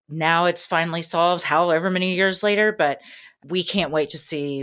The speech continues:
what happens with this. You've been a phenomenal first guest for our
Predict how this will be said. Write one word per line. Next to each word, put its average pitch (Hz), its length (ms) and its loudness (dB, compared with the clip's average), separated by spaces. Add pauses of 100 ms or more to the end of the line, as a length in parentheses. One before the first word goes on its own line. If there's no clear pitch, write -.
(100)
what 143 120 -8
happens 151 480 -4
with 147 200 -8
this. 202 320 2 (280)
You've 165 200 -4
been 160 480 0 (320)
a 151 80 -2
phenomenal 214 800 2
first - 640 -2
guest 160 360 0
for 170 120 2
our 165 120 2